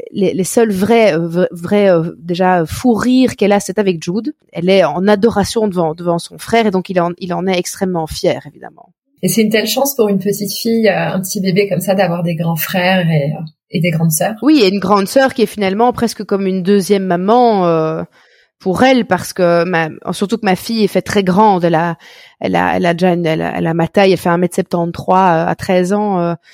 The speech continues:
Speaker 1: et donc elle fait très adulte physiquement, et donc c'est vraiment comme, euh,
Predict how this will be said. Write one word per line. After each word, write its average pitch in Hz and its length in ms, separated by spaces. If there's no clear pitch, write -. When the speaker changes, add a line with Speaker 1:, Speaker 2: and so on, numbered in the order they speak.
Speaker 1:
et 180 40
donc 180 140
elle 190 60
fait 202 120
très - 320
adulte 196 440
physiquement, 208 720
et 208 40
donc 190 200
c'est 185 100
vraiment 185 380
comme, 175 280
euh, 165 260